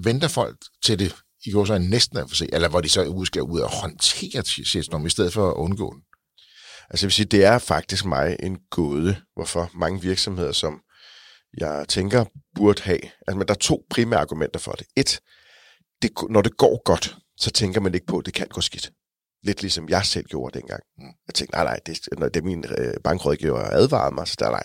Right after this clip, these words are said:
Speaker 2: det sker ikke for mig." Det er lidt det samme, der sker for virksomhederne. At hvis jeg bankede på døren og sagde, "Prøv, I kunne faktisk godt ende med at ende i en shitstorm, hvis I ikke gør noget ved det. Har I et beredskab? Nej,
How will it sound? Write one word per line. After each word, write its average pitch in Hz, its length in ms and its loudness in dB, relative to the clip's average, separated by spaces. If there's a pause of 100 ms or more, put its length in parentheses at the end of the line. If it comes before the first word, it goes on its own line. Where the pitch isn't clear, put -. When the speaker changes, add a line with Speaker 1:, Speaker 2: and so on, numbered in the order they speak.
(100)
Speaker 2:
det - 80 -4
sker - 140 -2
ikke 62 100 -4
for - 80 -12
mig." 50 160 -8 (440)
Det - 140 -8
er - 40 -
lidt 110 100 0
det 160 80 6
samme, 107 260 4
der 131 60 2
sker - 240 2
for 104 100 0
virksomhederne. 82 520 -4 (600)
At - 260 2 (240)
hvis - 180 0 (120)
jeg 104 220 4
bankede 90 280 2
på - 80 -6
døren 85 260 4
og 95 60 0
sagde, 85 260 2
"Prøv, 82 140 0 (100)
I - 40 -6
kunne - 120 -6
faktisk - 360 -2
godt - 240 2
ende 82 180 -4
med 104 100 2
at - 100 0
ende 82 160 -4
i - 20 0
en 90 40 -2
shitstorm, - 460 0
hvis - 200 -2
I - 20 -2
ikke 82 100 -6
gør 78 180 2
noget 71 200 -6
ved 85 80 4
det. 101 100 0
Har - 140 4
I 127 40 6
et - 80 -4
beredskab? 98 520 0
Nej, 78 160 -6